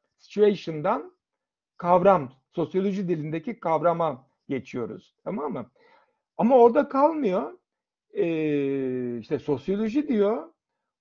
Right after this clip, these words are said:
bu etkileşim düzeniyle yapısal düzen diyor. Yapısal düzen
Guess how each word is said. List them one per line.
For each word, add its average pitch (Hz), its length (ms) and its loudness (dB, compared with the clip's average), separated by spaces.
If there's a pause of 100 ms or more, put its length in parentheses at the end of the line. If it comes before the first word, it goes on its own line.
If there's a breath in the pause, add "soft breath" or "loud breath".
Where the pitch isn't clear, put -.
bu 226 360 -2
etkileşim 202 680 -4
düzeniyle 254 880 0 (840)
yapısal 214 680 0
düzen 139 580 -4
diyor. 101 320 -10 (760)
Yapısal 226 560 -6
düzen 143 520 -4